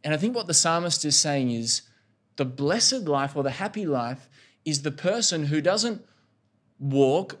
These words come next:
or stand or sit in the way of scoffers, the wicked, or sinners. In other words, the, the blessed life, the happy life, is the person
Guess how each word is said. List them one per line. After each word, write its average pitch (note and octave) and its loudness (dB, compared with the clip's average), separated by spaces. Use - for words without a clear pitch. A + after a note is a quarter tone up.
or C#3 2
stand E3+ 2
or C#3 4
sit C3+ 2
in D3+ -2
the D3 2
way D#3+ 4
of C#3 2
scoffers, C3 0
the C3+ 0
wicked, C#3+ -2
or B2 -2
sinners. C#3 -2
In D#3+ 2
other G#3+ 4
words, B2+ 0
the, D3 0
the E3+ 2
blessed F3+ 2
life, C#3+ 4
the D3 2
happy A3 2
life, D3+ 2
is D#3 2
the E3+ -8
person F#3 0